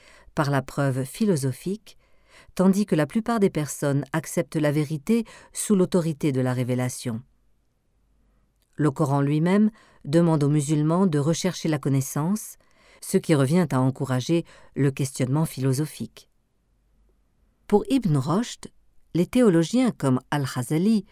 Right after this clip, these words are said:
sont moins concrets que des philosophes, parce que les théologiens s'engagent dans des spéculations non fondées, contrairement aux philosophes qui s'appuient sur la preuve, et aux croyants qui se contentent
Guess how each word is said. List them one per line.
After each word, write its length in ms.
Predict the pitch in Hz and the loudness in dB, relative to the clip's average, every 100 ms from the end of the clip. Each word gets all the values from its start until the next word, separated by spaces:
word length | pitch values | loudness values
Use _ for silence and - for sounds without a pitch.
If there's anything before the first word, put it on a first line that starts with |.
| - - _ - | -20 -20 _ -6
sont 220 | - 214 | 2 6
moins 160 | 220 | 6
concrets 500 | 220 185 165 - 214 | 4 2 2 0 0
que 140 | 143 131 | 0 -2
des 120 | 127 | -2
philosophes, 760 | 131 135 135 131 127 127 - - - - _ _ _ - | -2 -2 0 0 -2 -4 -14 -18 -20 -20 _ _ _ -8
parce 160 | 147 - | -6 0
que 100 | 185 | 2
les 120 | 185 | 2
théologiens 600 | 240 202 156 143 220 220 | 4 6 4 2 2 2
s'engagent 540 | - 143 143 190 156 | 0 0 0 0 0
dans 180 | 127 131 | 0 0
des 240 | 127 135 | 2 0
spéculations 800 | 127 - 147 131 139 139 - 165 | -2 -4 -6 -4 -4 -4 -2 -2
non 160 | 147 139 | 0 -2
fondées, 460 | 135 185 196 185 135 _ _ _ _ _ - | -2 0 2 2 0 _ _ _ _ _ -8
contrairement 560 | 123 - 120 143 190 | -6 -4 0 4 4
aux 40 | 147 | 4
philosophes 640 | - 131 127 208 254 - - - - - | 0 -4 0 0 -2 -8 -20 -20 -20 -8
qui 120 | 185 | -4
s'appuient 420 | - 156 - 165 | -2 -4 -2 -4
sur 220 | - 214 | -2 -2
la 100 | 220 | -2
preuve, 420 | 220 - 139 127 113 - - - - _ _ _ | -4 -2 -2 -2 -4 -12 -20 -20 -20 _ _ _
et 120 | 143 | 0
aux 100 | 135 | 0
croyants 520 | - - 139 190 247 226 - _ | -2 -2 2 4 4 0 -10 _
qui 100 | - | -8
se 140 | 151 143 | -6 -4
contentent 580 | 135 131 151 147 - | -4 -2 -2 -4 -8